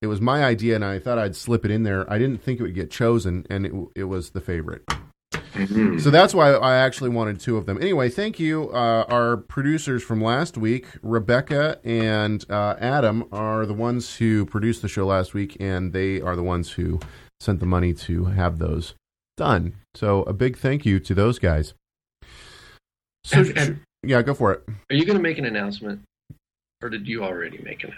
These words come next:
Speaker 2: announcement?
Speaker 1: I'm gonna make a lot of announcements. What announcement are you referring to?
Speaker 2: Well, I'm just thinking about, uh, Mister Smith's bumper
Speaker 1: Oh.
Speaker 2: sticker there.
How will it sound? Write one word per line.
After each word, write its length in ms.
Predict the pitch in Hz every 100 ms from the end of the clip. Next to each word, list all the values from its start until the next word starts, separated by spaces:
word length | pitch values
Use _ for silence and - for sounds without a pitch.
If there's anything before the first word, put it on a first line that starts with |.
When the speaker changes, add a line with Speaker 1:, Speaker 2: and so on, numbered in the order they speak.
| -
Speaker 2:
announcement? 340 | - - -
Speaker 1:
I'm 160 | - 123
gonna 100 | 120
make 140 | 110 98
a 60 |
lot 200 | 95 107
of 100 | 107
announcements. 600 | 90 90 90 - 92 85 - _ -
What 300 | 110 113 - -
announcement 500 | 110 107 104 110 98
are 80 | 98
you 140 | 98
referring 460 | 90 87 107 110 87
to? 280 | 92 82 80 - _ _
Speaker 2:
Well, 140 | 147 131
I'm 80 |
just 220 | 117 120 -
thinking 260 | 120 -
about, 640 | 107 101 98 90 87 - -
uh, 300 | 85 - - - _ _ _ _ _ _ -
Mister 300 | 107 - -
Smith's 760 | - - 101 98 - - - - - _ _ _ _ _ -
bumper 240 | - 214 214
Speaker 1:
Oh. 140 | 165
Speaker 2:
sticker 300 | 95 78 82
there. 420 | 80 78 76 71